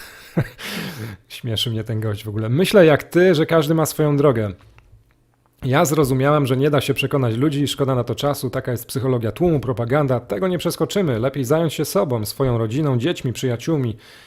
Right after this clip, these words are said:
Wszystkim żyjącym strachem polecam szczerą autorefleksję, czy na przykład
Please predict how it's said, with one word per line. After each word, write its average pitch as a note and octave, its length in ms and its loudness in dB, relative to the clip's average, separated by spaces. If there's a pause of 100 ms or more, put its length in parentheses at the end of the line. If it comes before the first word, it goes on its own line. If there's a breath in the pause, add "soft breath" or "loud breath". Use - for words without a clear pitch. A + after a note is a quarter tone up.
Wszystkim G3 680 0
żyjącym D3+ 520 0
strachem D3 440 -2
polecam B2+ 460 -2
szczerą D3 460 0
autorefleksję, B2+ 800 -4
czy C3 140 -8
na B2+ 100 -4
przykład A#2+ 420 -6